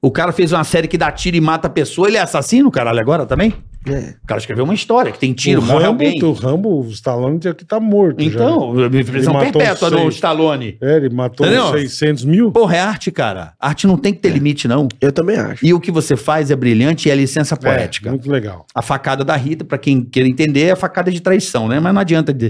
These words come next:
Speaker 1: o cara já imagina a faca entrando
Speaker 3: É,
Speaker 1: na pessoa.
Speaker 3: é.
Speaker 1: Mas não adianta desenhar pra... Como
Speaker 2: É,
Speaker 1: disse o
Speaker 2: eu,
Speaker 1: Luiz,
Speaker 2: eu
Speaker 1: narrar pra cego, né, malandro?
Speaker 3: Não era.
Speaker 1: Shopping Info, ainda dá tempo de você
Speaker 3: Opa!
Speaker 1: levar o seu P C Game com até quarenta e cinco por cento off. Aproveite que a Shopping Info está dando de cinquenta a cem reais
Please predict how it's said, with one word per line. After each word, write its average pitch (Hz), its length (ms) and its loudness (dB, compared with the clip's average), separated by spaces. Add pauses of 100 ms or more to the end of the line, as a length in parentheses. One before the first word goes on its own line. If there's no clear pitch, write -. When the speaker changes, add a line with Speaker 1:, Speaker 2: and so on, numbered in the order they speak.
(280)
Speaker 1:
o - 20 -20
cara 139 180 -2
já 131 80 0
imagina 143 440 0
a - 20 -6
faca 139 260 -4
entrando 127 240 2
Speaker 3:
É, 151 200 2
Speaker 1:
na 123 60 -2
pessoa. 120 220 -2
Speaker 3:
é. 107 40 -2
Speaker 1:
Mas 131 100 -4
não 185 80 -2
adianta 143 320 -2
desenhar 104 460 -4
pra... 101 300 -6 (760)
Como - 160 -2
Speaker 2:
É, 185 80 4
Speaker 1:
disse 127 120 0
o 143 60 -2
Speaker 2:
eu, 131 60 -4
Speaker 1:
Luiz, 120 160 -2
Speaker 2:
eu 151 80 0
Speaker 1:
narrar 151 180 2
pra 139 140 0
cego, 120 420 0
né, 135 120 0
malandro? 101 400 -4 (220)
Speaker 3:
Não 156 140 -2
era. 147 340 -2 (880)
Speaker 1:
Shopping 285 420 2
Info, 254 180 -2
ainda 262 180 2
dá 240 140 0
tempo 233 240 -2
de 202 100 4
você 214 240 2
Speaker 3:
Opa! 220 80 2
Speaker 1:
levar 175 220 2
o - 40 2
seu 214 180 0
P 214 180 2
C 190 180 0
Game 170 280 0
com 165 100 0
até 156 180 -2
quarenta 165 260 0
e 143 60 2
cinco 165 260 -2
por 139 120 -2
cento 151 260 2
off. 160 260 2
Aproveite 160 540 0
que 180 80 -2
a 160 60 0
Shopping 165 320 -2
Info 165 120 -2
está 165 200 0
dando 180 240 0
de 156 100 -4
cinquenta 196 460 0
a 180 40 -2
cem 202 140 2
reais 180 320 2